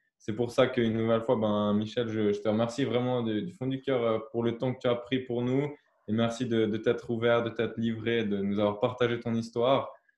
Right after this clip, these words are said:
Et puis, ben, je te souhaite, euh, plein de bonnes choses pour la suite. Et puis, euh, j'espère à, à bientôt.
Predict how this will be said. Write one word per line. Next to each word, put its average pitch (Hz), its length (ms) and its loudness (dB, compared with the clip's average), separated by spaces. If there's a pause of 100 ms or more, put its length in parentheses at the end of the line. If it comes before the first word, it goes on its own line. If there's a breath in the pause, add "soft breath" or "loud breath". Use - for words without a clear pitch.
(160)
Et 101 100 -2
puis, 107 320 -10
ben, 101 480 0
je - 80 -14
te - 80 -18
souhaite, - 340 -6
euh, 101 260 0 (320)
plein 127 100 2
de 113 60 0
bonnes 120 180 2
choses 127 240 -2
pour 123 140 2
la 120 100 6
suite. 135 380 -4
Et 104 60 -4
puis, 101 280 -6
euh, 98 240 -2 (140)
j'espère 104 400 -4
à, 101 240 -2
à 104 60 -2
bientôt. 104 500 -2